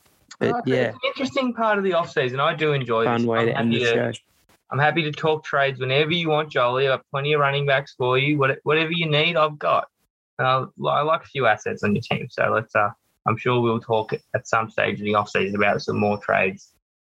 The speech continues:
Speaker 2: Um, thanks for joining me, um, tonight. It is nighttime, um,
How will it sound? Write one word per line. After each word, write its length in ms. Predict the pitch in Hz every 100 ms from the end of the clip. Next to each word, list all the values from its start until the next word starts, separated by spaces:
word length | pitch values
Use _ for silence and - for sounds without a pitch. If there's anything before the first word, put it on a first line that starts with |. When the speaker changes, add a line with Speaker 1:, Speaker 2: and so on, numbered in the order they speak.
| -
Speaker 2:
Um, 300 | 107 101 107 _ _ _ -
thanks 240 | 151 170
for 80 | 175
joining 400 | 147 151 156 160
me, 260 | 165 226 247
um, 600 | 120 117 117 117 107 - _ -
tonight. 380 | 131 120 - - _ -
It 120 | 113
is 120 | 117
nighttime, 760 | 113 113 117 120 110 110 107 120
um, 440 | 104 104 107 110